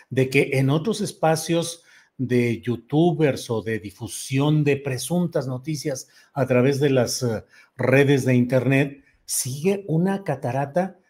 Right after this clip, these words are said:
de especulaciones nocivas para las amigas de Devani o sus compañeras o conocidas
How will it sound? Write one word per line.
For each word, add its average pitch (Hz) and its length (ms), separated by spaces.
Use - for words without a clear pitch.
de 131 160
especulaciones 131 1400
nocivas 139 1040
para 131 480
las 127 440
amigas 160 680
de 123 560
Devani 170 440
o 143 80
sus 127 200
compañeras 120 800
o 127 80
conocidas 165 600